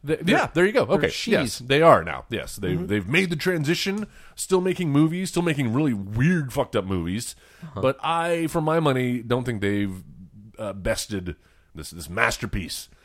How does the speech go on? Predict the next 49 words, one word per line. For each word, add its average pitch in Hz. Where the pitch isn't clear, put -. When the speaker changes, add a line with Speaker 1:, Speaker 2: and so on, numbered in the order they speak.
Speaker 1:
called 90
The 95
Matrix. 80
Speaker 2:
You 107
don't 135
think 131
Speaker 1:
What 113
Speaker 2:
Bound 127
Speaker 1:
say 165
Speaker 2:
was 143
Speaker 1:
you? 107
Speaker 2:
better 147
than 143
this? 151
Speaker 1:
You 123
know, 147
that's 127
funny 165
that 147
you 139
bring 127
Speaker 2:
Bound, 131
Speaker 1:
that 135
up. -
Speaker 2:
Bound 123
is 120
a 123
good 107
film. 107
Speaker 1:
Bound 156
is 135
fantastic. 117
That 131
was 170
the 165
first -
time 117
I 110
was 101
kind 104
of 90
exposed 101
to 139
them. 147
I 110
didn't 120
know 117
Speaker 2:
Uh-huh. 113
Speaker 1:
anything. 104